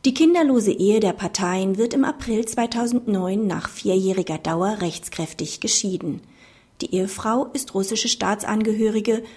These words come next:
und lebt seit Mitte zweitausendsieben wieder in Russland.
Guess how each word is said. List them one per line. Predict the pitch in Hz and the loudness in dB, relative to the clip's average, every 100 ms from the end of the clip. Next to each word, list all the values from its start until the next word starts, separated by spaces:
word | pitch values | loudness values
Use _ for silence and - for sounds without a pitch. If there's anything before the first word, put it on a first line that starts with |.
| - _ - | -20 _ 0
und | 294 | 2
lebt | 247 262 | 2 0
seit | - 190 202 | 0 -2 0
Mitte | 240 254 | -2 -2
zweitausendsieben | - 185 185 185 185 170 175 165 180 196 | -2 -4 -2 -4 -4 -6 -6 -4 -2 -2
wieder | 196 208 226 | -2 -2 0
in | |
Russland. | 254 175 - 147 135 - | 0 0 -2 -4 -6 -10